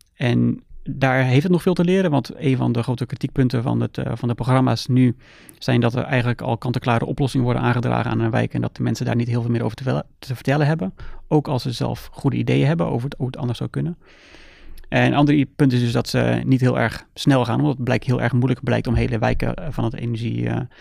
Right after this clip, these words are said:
van het gas af te halen. Ehm,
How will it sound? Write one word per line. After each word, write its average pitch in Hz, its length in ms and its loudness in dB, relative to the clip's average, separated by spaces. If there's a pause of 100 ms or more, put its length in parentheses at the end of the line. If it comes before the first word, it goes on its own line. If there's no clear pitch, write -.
(140)
van 123 180 2
het 110 120 -2
gas 117 180 0
af - 120 -6
te - 80 -4
halen. 107 340 -2 (1500)
Ehm, 120 760 0